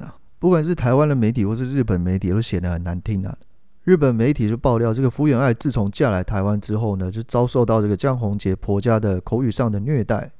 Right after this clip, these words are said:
讲的好像就是福原爱自从嫁来台湾之后啊，婚姻之路走得不怎么顺遂。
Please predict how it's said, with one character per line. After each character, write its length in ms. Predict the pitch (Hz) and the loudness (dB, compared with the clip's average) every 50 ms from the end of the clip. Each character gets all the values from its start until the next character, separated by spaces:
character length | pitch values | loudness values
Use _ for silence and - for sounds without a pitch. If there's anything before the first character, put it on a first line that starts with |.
| - - - - - - | -20 -20 -20 -20 -16 -6
讲 160 | - 107 104 | -2 0 2
的 80 | 110 110 | 2 4
好 120 | 107 107 | 2 2
像 120 | 123 147 147 | 2 2 2
就 100 | 160 151 | 2 2
是 160 | 147 151 147 | 2 0 0
福 180 | - 123 120 135 | 0 0 2 2
原 140 | 135 117 | 2 2
爱 140 | 110 139 123 | 2 2 0
自 120 | 110 - 135 | 0 0 0
从 160 | 117 104 - | 0 0 0
嫁 160 | - 143 127 | 2 2 2
来 120 | 107 95 | 2 2
台 180 | - - 104 95 | 0 -2 -2 0
湾 160 | 101 107 104 | 0 0 0
之 120 | - - 101 | 0 0 0
后 80 | 101 | 0
啊， 100 | 92 87 | 0 0
婚 260 | 95 - - 156 151 | -4 0 2 2 2
姻 180 | 156 156 156 156 | 2 2 0 -2
之 200 | 147 - 139 139 | -2 -2 -2 0
路 160 | 135 135 117 | 2 2 0
走 160 | - - 95 | 0 0 0
得 100 | 92 95 | 0 0
不 100 | 92 127 | -2 -2
怎 140 | 127 - 98 | -2 -2 -2
么 80 | 92 92 | -2 -2
顺 180 | - - 123 | 0 0 0
遂。 320 | 107 95 - - 107 110 | 0 0 -2 -2 -2 -2